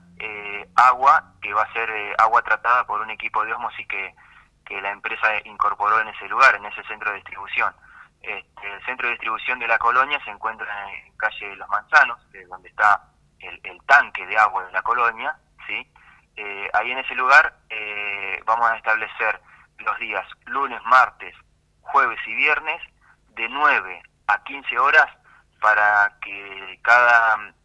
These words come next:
cada vecino de la colonia, eh, llegue al lugar y, y pueda llevar, este, su bidón de agua, eh, tratada por, por equipo de ósmosis.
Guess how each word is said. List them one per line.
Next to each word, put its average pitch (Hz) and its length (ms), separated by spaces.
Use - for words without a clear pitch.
cada 117 280
vecino 127 400
de 110 80
la 110 80
colonia, 127 500
eh, 104 280
llegue 131 240
al 120 80
lugar 123 400
y, 107 360
y 101 260
pueda 113 300
llevar, 110 380
este, 98 380
su 104 160
bidón 107 280
de 107 120
agua, 107 480
eh, 98 220
tratada 110 480
por, 98 300
por 98 120
equipo 104 320
de 101 80
ósmosis. - 460